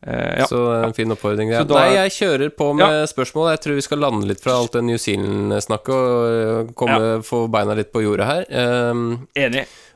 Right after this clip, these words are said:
Speaker 2: vi har fått et spørsmål fra, um, vår, eh, gode, faste lyttere, Tørrflue Gang. De har
Speaker 1: Oh,
Speaker 2: lagd en
Speaker 1: yeah.
Speaker 2: rapp, vet du. Det var de som startet det
Speaker 1: Ja.
Speaker 2: rappsirkuset.
Speaker 1: De har det.
Speaker 2: De skriver,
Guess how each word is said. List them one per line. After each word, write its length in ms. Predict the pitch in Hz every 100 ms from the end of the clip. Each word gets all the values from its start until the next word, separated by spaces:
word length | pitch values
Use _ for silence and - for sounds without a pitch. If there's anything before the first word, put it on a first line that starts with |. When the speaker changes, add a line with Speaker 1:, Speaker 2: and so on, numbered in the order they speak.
| -
Speaker 2:
vi 60 |
har 40 | 131
fått 220 | 151 -
et 80 | 151
spørsmål 400 | - 123 127 123
fra, 680 | 135 135 131 127 127 127 123
um, 300 | 127 123 - -
vår, 280 | 117 117 117
eh, 540 | 120 120 117 117 117 117 - -
gode, 420 | 160 160 123 135
faste 300 | 143 135 -
lyttere, 320 | 139 131 127 139 -
Tørrflue 640 | - 127 107 - 120 123 127
Gang. 560 | 123 127 143 170 151 104 - _ _ _ _ _ _ _ - -
De 140 | 120
har 100 | 127
Speaker 1:
Oh, 40 |
Speaker 2:
lagd 180 | 113 107
en 100 | 123
Speaker 1:
yeah. 100 | 117 120
Speaker 2:
rapp, 180 | - -
vet 120 | 143
du. 60 | 98
Det 260 | - _ 120
var 40 | 113
de 80 |
som 180 | 101 120 117
startet 320 | - 101 95
det 240 | 101 101 95
Speaker 1:
Ja. 60 |
Speaker 2:
rappsirkuset. 480 | - 95 - 107 113 _ - - - - - - -
Speaker 1:
De 60 | 120
har 140 | 113
det. 120 | 113 110 _ -
Speaker 2:
De 80 |
skriver, 480 | 113 107 98 98 92